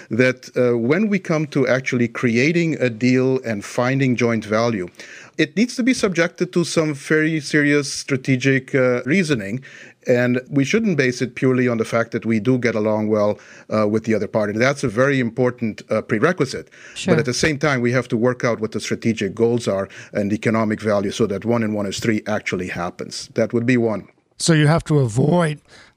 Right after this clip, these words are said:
Speaker 3: strategic infatuation, if you will.
Speaker 1: That's a good way of putting it. Absolutely right.
Speaker 2: I see so many people who will say, "I met this person. They were great," just like you said.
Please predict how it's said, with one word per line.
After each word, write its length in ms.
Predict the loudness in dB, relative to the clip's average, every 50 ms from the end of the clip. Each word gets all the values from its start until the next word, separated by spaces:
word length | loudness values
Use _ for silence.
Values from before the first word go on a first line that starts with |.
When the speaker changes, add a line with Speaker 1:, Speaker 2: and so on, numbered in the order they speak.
| _ -6
Speaker 3:
strategic 840 | -6 -4 0 2 0 2 4 2 2 2 4 2 2 2 2 0
infatuation, 1000 | 0 0 0 2 2 0 0 0 0 0 2 2 2 2 0 -2 -2 -4 -6 -6 -4
if 200 | -4 -6 -4 0
you 100 | -2 0
will. 140 | 2 2 4
Speaker 1:
That's 280 | 4 4 2 2 0 -2
a 60 | -4
good 160 | -2 0 0
way 160 | 2 2 2
of 100 | 2 0
putting 260 | 0 -2 -2 0 0 -2
it. 120 | -2 0
Absolutely 580 | 0 0 0 0 -2 -2 0 0 -2 -2 -6 -6
right. 320 | -4 -4 -4 -6 -8 -12 _ _ _ -20 -20 -18 -18 -18 -18 -16 -8 -4
Speaker 2:
I 100 | -4 -4
see 240 | -2 -2 -2 -2
so 180 | 0 0 -2 0
many 220 | 0 0 0 -2
people 500 | -2 0 -2 -2 -2 0 -2 -2 -2 -2 0
who 500 | 0 2 2 4 2 2 2 0 0 -2 -2
will 140 | -2 -2 -2
say, 380 | 0 0 0 0 2 0 -2 -4 -6 -16 -20 -20 _ _ _ _ _
"I 120 | -2 0 2
met 320 | 4 4 2 2 0 0
this 180 | -2 -4 -4 -4
person. 400 | -6 -6 -6 -6 -4 -2 0 0
They 140 | 2 2 2
were 120 | 0 -2
great," 380 | -2 0 -2 0 -2 -2 -6 -8
just 220 | -8 -8 -4 -2
like 160 | -2 -2 0
you 80 | -2 -2
said. 340 | 0 0 0 0 -2 -4